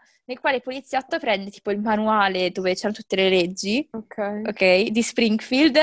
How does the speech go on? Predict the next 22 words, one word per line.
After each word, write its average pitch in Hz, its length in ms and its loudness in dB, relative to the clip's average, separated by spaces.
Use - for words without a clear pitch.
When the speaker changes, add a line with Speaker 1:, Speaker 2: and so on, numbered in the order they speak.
Speaker 1:
e 262 160 0
praticamente 277 540 0
inizia 277 240 -2
a - 20 0
multare 214 360 2
tutti, 214 600 -6
perché 370 380 6
tipo, 240 240 8
"Non 220 160 6
Speaker 2:
<laughs> - 20 0
Speaker 1:
puoi, 247 240 4
non 277 180 4
puoi 285 160 0
calciare 254 400 0
una 240 160 -2
lattina, 226 720 -2
non 254 120 -6
potevi 294 220 -6
fare 302 160 -4
mille 294 240 -4
cose, 240 360 -2
no?" 254 220 -6